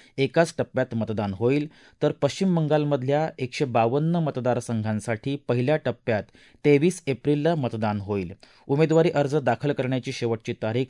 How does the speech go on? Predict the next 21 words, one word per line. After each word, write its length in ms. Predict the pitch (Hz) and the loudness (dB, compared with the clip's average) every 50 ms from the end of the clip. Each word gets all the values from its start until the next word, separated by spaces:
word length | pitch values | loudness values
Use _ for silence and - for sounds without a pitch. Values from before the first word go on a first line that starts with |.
| - - | -6 -4
सहा 200 | - 127 120 165 - | -4 -2 -2 -2 -2
एप्रिल 280 | - 131 - - 120 117 - - | -4 -6 -6 -4 -6 -6 -4 -6
असून 340 | 117 - - 123 104 92 98 - - - _ _ | -8 -6 -4 -4 -4 -6 -8 -10 -16 -20 _ _
नऊ 220 | 110 113 135 165 175 - | -2 2 2 2 2 0
एप्रिलपर्यंत 760 | - 135 - - 160 175 165 - 127 127 123 120 123 117 - 127 135 139 - - | -2 -4 -2 0 -2 -2 0 0 -2 0 0 -2 -2 -2 -2 -2 -2 -2 -4 -4
अर्ज 260 | 120 120 117 107 127 123 | -4 -4 -2 -2 -2 -2
मागे 260 | 123 113 110 110 147 143 | -2 -2 -2 0 0 0
घेता 260 | 120 113 - 127 131 | 0 -2 -2 -2 -2
येतील. 400 | 127 117 104 - 101 92 87 87 - _ _ - - - _ _ _ _ | -2 -2 -2 -4 -4 -8 -8 -10 -14 _ _ -20 -20 -20 _ _ _ _
दरम्यान, 360 | 123 139 139 143 143 147 156 | 0 2 2 4 4 4 4
निवडणूक 460 | 147 135 135 139 147 156 165 170 - - | 2 2 0 0 0 0 0 0 0 0
आयोगानं 520 | 127 127 131 123 127 123 131 139 147 160 160 - _ _ _ _ - | 0 0 2 2 0 0 0 -2 -2 -4 -6 -10 _ _ _ _ -2
पश्चिम 340 | 139 131 - - 180 175 151 | -2 -2 0 0 0 2 2
बंगालची 680 | 143 131 127 127 127 127 117 - - 143 143 147 147 - - _ _ - | 2 0 2 2 2 0 -2 -4 -6 -6 -6 -6 -6 -8 -14 _ _ -4
चौथी 280 | 147 143 131 - - 175 | -2 -2 -2 -2 -2 -2
मतदार 320 | 151 139 131 117 120 117 | -2 -2 0 0 0 2
यादी 340 | 120 117 117 110 110 135 143 | 2 0 0 -2 -2 -6 -8
काल 280 | - - 123 120 123 | -4 -2 -2 -2 0
रात्री 320 | 120 117 110 - - 123 139 | 0 -2 -4 -4 -4 -6 -4
प्रसिद्ध 420 | - - 117 - 120 107 101 113 92 | -4 -4 -4 -4 -4 -4 -4 -4 -4
केली. 260 | 110 107 98 95 90 | -2 -4 -4 -4 -6